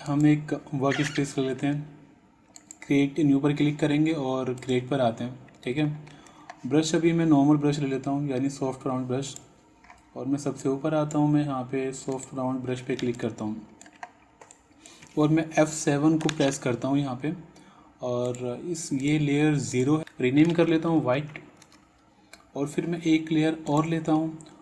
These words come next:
और मैं यहाँ पे black fill कर लेता हूँ alt और बैक स्पेस से, और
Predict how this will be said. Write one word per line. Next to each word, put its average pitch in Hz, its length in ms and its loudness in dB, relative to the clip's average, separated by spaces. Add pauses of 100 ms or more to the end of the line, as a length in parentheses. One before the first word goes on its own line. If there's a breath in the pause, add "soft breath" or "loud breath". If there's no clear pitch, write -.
(180)
और 139 200 -4
मैं 165 80 0
यहाँ 151 160 0
पे 156 120 -2
black 147 440 0 (140)
fill 165 260 4
कर 165 160 4
लेता 156 240 2
हूँ 156 300 0
alt 151 280 0
और 143 200 2
बैक 123 260 -2
स्पेस 151 380 -4
से, 190 160 -2 (520 loud breath)
और 127 460 -6